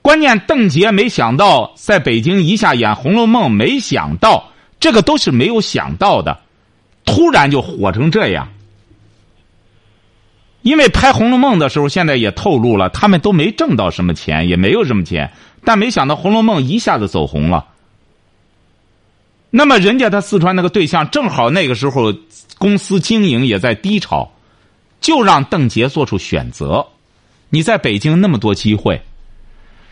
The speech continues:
那么我现在事业也不行了，你也，我别在这耗你了。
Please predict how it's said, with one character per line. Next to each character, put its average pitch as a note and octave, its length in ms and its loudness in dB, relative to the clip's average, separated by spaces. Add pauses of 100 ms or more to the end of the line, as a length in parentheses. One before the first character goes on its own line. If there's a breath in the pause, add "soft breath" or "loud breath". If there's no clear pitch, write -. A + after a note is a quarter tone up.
(300 soft breath)
那 D#3+ 120 2
么 E3 140 4
我 B2 180 2
现 D#3 240 0
在 A#2+ 180 2
事 C3+ 300 0
业 G#2+ 160 0
也 F2 100 0
不 A2 160 -2
行 E2 300 0
了， G#2+ 200 -2 (1300)
你 C#3 220 2
也， A#2 220 2 (140)
我 A2+ 220 0
别 A#2 200 -2
在 C3 140 -2
这 G2+ 100 0
耗 C#3 460 -2
你 C#2 160 -2
了。 B1+ 180 -10